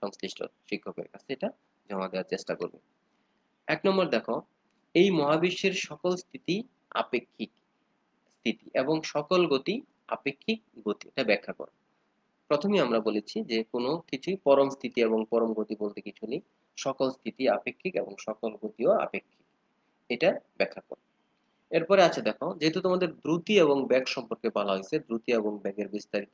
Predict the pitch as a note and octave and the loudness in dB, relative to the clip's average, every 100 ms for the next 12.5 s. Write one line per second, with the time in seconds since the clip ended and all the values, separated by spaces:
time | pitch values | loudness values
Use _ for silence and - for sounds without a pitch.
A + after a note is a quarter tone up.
0 | G2+ G2+ - G2+ G2+ G2 F#2+ G2 E3+ - | -10 -10 -12 -16 -6 -4 -4 -6 -10 -6
1 | G#2+ G2+ - A2+ - D3+ A2+ G2+ F2+ F#2 | -4 -6 -10 -12 -2 0 0 -2 -4 -4
2 | F2+ F#2 F#2 F#2+ F#3+ A#2 A2 G#2+ G2 - | -4 -6 -8 -4 0 0 0 -4 -8 -4
3 | F2+ - F#2+ F#2 - F3 - _ _ - | -4 -6 -14 -16 -10 -10 -12 _ _ -8
4 | A2 - A2 - C3 G#3 - G#2+ - - | -6 -4 -8 -8 -8 -4 -2 -4 -6 -10
5 | - C4+ _ _ _ _ _ _ _ _ | -8 -8 _ _ _ _ _ _ _ _
6 | _ _ G#2 A2+ F#2+ F#2+ - _ _ - | _ _ -4 -2 0 -2 -4 _ _ -4
7 | A2+ A2 A#2+ C3 G#3+ A3 A2 F#2+ G#2 G#2+ | -2 -2 -4 -4 -2 0 -2 -2 -2 -2
8 | G2+ F#2+ - G#3 - _ - - - - | -4 -6 -6 -8 -8 _ -12 -12 -14 -16
9 | - G#2 G2+ - _ _ _ _ _ _ | -10 -8 -8 -12 _ _ _ _ _ _
10 | _ _ _ _ _ - C3 - F#3+ F3+ | _ _ _ _ _ -2 -2 2 4 4
11 | F3 B2+ - G#2+ - _ _ _ _ _ | 2 0 0 -2 -6 _ _ _ _ _
12 | C3 D#3 G3+ - - | 10 10 10 6 -4